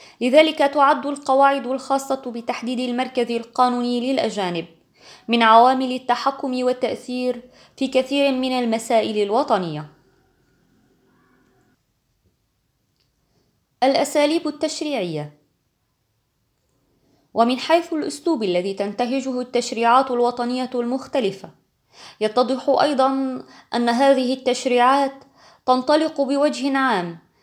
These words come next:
في تحديد الحقوق التي يمكن أن يتمتع بها الأجانب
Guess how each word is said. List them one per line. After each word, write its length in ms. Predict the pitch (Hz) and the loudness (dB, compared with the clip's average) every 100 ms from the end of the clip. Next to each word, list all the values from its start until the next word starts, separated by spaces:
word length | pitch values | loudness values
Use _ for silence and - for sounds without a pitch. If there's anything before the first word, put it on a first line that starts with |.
| _ | _
في 180 | - 214 | -6 -2
تحديد 420 | 208 208 208 202 | 0 -2 -6 -2
الحقوق 480 | 202 202 208 254 254 | -2 -4 -4 -4 -2
التي 320 | 233 226 226 | -2 -2 -2
يمكن 400 | 220 233 233 214 | -6 -6 -6 -6
أن 80 | 151 | -4
يتمتع 800 | 214 214 214 208 220 - 226 208 | -2 -2 -2 -4 -4 0 4 4
بها 220 | 220 214 | 2 -2
الأجانب 600 | 190 - 190 233 247 247 | -2 -2 -2 -2 -2 -6